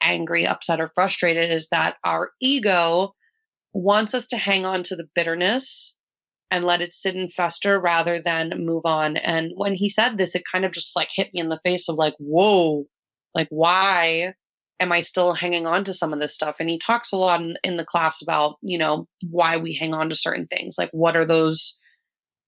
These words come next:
past experiences that make us hold on to this bitterness? But the moment that we realize that it's just that, and it's just our ego trying to overrule us,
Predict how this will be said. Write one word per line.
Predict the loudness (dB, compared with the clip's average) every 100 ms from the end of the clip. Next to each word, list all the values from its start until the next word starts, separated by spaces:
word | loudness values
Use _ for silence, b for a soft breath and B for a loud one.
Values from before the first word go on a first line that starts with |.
| -4
past | 0 0 0
experiences | -4 -2 0 0 0 -2
that | -2
make | 0 -2
us | -2 -4
hold | -2
on | -2 -2
to | -4
this | -6
bitterness? | 0 2 2 0 -2 -2 -2
But | -2 0
the | -2
moment | 2 4 4 4
that | 2 0
we | -2 -2
realize | 2 4 6 4 2 0 -2 -10 -18 _ _ _ _ _ _
that | 2 2
it's | 2 0
just | -2 -4 -2
that, | 0 2 0 -4 _ _ -2
and | 0 -2
it's | -4
just | -4 0
our | 0 0
ego | -2 0 4 4 2
trying | -2 0 0 0 -4
to | -4 0
overrule | 0 0 0 2 4
us, | 4 2 -2